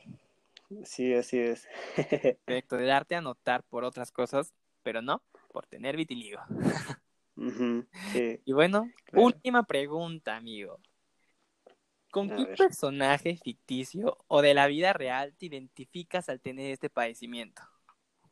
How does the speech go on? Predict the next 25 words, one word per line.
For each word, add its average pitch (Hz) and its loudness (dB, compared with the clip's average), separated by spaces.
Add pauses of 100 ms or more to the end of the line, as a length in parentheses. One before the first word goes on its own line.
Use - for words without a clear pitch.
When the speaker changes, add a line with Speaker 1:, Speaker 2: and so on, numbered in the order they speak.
(560)
Speaker 1:
Oh, 143 4 (140)
<laughs> - 0 (760)
bueno, 135 4
es 135 -2
interesante. 123 0 (840)
Fíjate, 151 6
eh, 131 4
desde 139 2
niño, 180 4
bueno, 123 -4 (460)
desde 120 -6
que 120 -4
lo 117 -6
tenía, 123 2
¿no? 123 -2 (300)
Pasaban 143 6
un 160 8
programa 160 6
en 160 6
la 147 4
tele 143 0 (520)
Speaker 2:
Ok. - -8 (540)
Speaker 1:
que 131 -12
se - -6
llamaba, 117 0